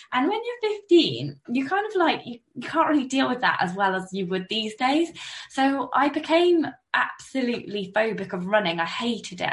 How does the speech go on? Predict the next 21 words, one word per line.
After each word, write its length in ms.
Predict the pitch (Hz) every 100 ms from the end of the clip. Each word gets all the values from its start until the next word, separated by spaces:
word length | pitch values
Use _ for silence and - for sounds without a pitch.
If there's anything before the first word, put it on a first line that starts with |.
| -
I 40 |
used 220 | 208 208
to 60 | 202
get 260 | 220 190 - - - -
panics 800 | - 285 175 - - - - - -
thinking, 360 | 220 220 208
"Oh 100 | 208
my 100 | 208
God, 200 | 202 196
I've 120 | 185 180
got 80 |
to 80 | 185
run 360 | 175 190 190 180
today." 640 | - 180 160 131 151 180 - - - -
And 180 | 220 233
so 240 | 247 247 - _ _ _ _
when 140 | 269 311
I 40 |
went 160 | 269 269
to 60 |
university, 1000 | 262 247 240 233 226 196 180 - 165 196